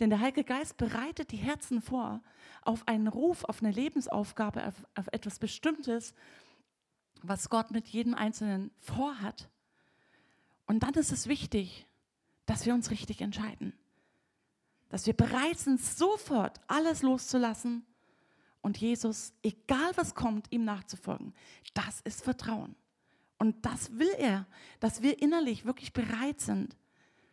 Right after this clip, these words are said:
weil wir ihn lieben, weil er weiß, weil wir wissen, was wir heute gesungen haben heute Morgen. Jesus ist selbst derjenige, der hinter uns herläuft, in jede Ecke, in jeden Winkel, wo wir uns verstecken,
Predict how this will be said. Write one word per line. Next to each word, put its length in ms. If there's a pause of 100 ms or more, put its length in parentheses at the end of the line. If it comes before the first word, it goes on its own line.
(180)
weil 380
wir 180
ihn 160
lieben, 460
weil 180
er 160
weiß, 380 (360)
weil 160
wir 160
wissen, 340
was 180
wir 120
heute 180
gesungen 460
haben 220
heute 160
Morgen. 380 (920)
Jesus 360
ist 180
selbst 360
derjenige, 500
der 280 (200)
hinter 300 (240)
uns 240
herläuft, 600 (360)
in 160
jede 420 (240)
Ecke, 460
in 140
jeden 460
Winkel, 480
wo 140
wir 140
uns 140
verstecken, 580